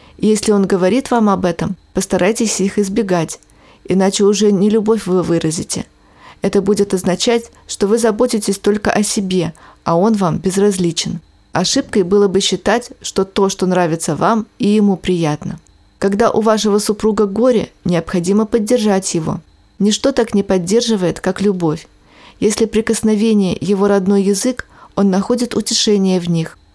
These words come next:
Неважно, что вы говорите, он увидит ваше сочувствие только когда вы обнимете его. В трудные минуты необходимо выражать любовь. Это запоминается навсегда.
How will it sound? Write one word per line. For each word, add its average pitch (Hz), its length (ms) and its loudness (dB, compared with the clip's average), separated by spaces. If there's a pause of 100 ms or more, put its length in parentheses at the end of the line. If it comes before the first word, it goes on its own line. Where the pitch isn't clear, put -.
(120)
Неважно, 220 500 2
что 208 220 -2
вы 208 120 2
говорите, 196 640 -2 (360)
он 196 160 2
увидит 226 400 0
ваше 202 240 0
сочувствие 190 840 -2
только 226 260 -2
когда 202 340 0
вы 202 140 2
обнимете 185 580 0
его. 165 280 -6 (340)
В - 100 -20
трудные 208 380 4
минуты 220 480 2 (100)
необходимо 202 640 0
выражать 196 500 0
любовь. 180 440 -2 (380)
Это 240 200 0
запоминается 190 800 0
навсегда. 165 640 -2